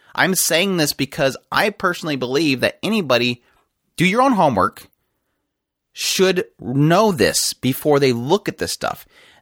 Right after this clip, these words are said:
that N F Ts are essentially a scam.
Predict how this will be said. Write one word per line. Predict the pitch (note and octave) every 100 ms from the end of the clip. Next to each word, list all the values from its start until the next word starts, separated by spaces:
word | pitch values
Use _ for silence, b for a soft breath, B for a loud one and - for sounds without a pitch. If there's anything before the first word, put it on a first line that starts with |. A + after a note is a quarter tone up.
| -
that | A2+ -
N | B2 D#3
F | G#3 -
Ts | - A2 G2+ G#2 - _ _ -
are | A#2+ B2+
essentially | - - G2 F#2+ G2 G2+ G2 _
a | - F#2+
scam. | - - F#2 F#2 - -